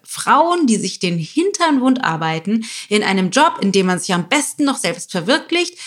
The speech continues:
dann aber auch die beste Mutter sein wollen, die Faschingskostüme selber nähen und einen Bio-Zucker und am besten glutenfreien Geburtstagskuchen backen,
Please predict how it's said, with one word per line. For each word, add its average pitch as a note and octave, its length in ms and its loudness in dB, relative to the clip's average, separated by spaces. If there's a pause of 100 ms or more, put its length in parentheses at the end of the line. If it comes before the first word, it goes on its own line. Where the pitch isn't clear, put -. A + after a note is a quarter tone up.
(160)
dann A3+ 160 4
aber G3+ 200 4
auch - 80 -4
die F#3 120 -2
beste - 340 -2
Mutter D4 360 4
sein C#4 340 2
wollen, C#4 200 4
die G#3+ 80 2
Faschingskostüme C4+ 920 2
selber C4 320 4
nähen C4 220 4
und A3 120 0
einen F3+ 280 0
Bio-Zucker D4 720 4
und A3+ 100 2
am F#3+ 80 0
besten A3+ 320 -2
glutenfreien A#3+ 760 0
Geburtstagskuchen F#3+ 800 -4
backen, F#3 280 0